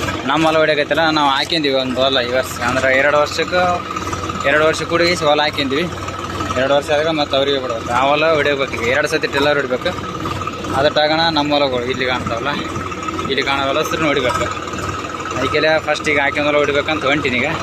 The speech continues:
ಅದಕ್ಕೆ ಹೊಡೆದು ಸಿ-, ಅದು ಎರಡು ಸತಿ ಹೊಡ್ಬೇಕು, ಎರಡು ಸತಿ ಹೊಡೆದು ಆಮ್ಯಾಗ ಸಂಜಿಕೆ ಕೂಡ ಅದೆಲ್ಲ ಅದ ಮುಂಜೆ ಅದೆಲ್ಲ ತರಕ್ಕೆ ಹೋಗ್ಯಾರ. ಹತ್ತೊಂದುಗಳೇ ರಾತ್ರಿ ನೇಗಿಲ ಕುಡಿಬೇಕು. ಬರೀ ಸದ್ಯಕ್ಕೆ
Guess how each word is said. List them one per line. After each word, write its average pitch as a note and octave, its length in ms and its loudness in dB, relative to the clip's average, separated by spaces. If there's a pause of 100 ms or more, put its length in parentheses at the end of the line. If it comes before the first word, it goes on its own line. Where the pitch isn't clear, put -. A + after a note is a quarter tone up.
(880)
ಅದಕ್ಕೆ C#3 300 0
ಹೊಡೆದು D3 320 2
ಸಿ-, C#3+ 720 -4
ಅದು C#3+ 100 2
ಎರಡು D#3+ 180 2
ಸತಿ D#3 220 -2
ಹೊಡ್ಬೇಕು, B2+ 220 -6
ಎರಡು C#3+ 200 2
ಸತಿ D3 200 -2
ಹೊಡೆದು E3 180 2
ಆಮ್ಯಾಗ D3 300 2
ಸಂಜಿಕೆ D3 560 0 (920)
ಕೂಡ D#3 140 4
ಅದೆಲ್ಲ D#3 440 2
ಅದ B2+ 180 2 (380)
ಮುಂಜೆ E3+ 220 2
ಅದೆಲ್ಲ D#3+ 200 4
ತರಕ್ಕೆ D3+ 300 2
ಹೋಗ್ಯಾರ. C#3 200 2 (960)
ಹತ್ತೊಂದುಗಳೇ F3+ 1000 0 (760)
ರಾತ್ರಿ D3+ 320 -2
ನೇಗಿಲ D3 280 0 (100)
ಕುಡಿಬೇಕು. B2+ 640 -6 (1200)
ಬರೀ D3+ 200 2
ಸದ್ಯಕ್ಕೆ C#3+ 580 0